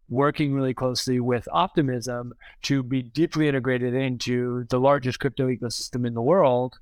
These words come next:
um, I think is, is the thing that got us over the hump and say, "Yes, this is a good thing, a, a good thing for us to do." So in terms of the, the kind of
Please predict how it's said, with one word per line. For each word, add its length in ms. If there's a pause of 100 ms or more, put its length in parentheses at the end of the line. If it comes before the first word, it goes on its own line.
(280)
um, 600
I 100
think 140
is, 260
is 140
the 60
thing 180
that 100
got 140
us 100
over 160
the 80
hump 200
and 120
say, 100
"Yes, 280
this 180
is 60
a 60
good 180
thing, 240 (100)
a, 60 (140)
a 60
good 180
thing 160
for 120
us 120
to 60
do." 240 (800)
So 320 (360)
in 120
terms 320
of 140
the, 400 (420)
the 720
kind 180
of 120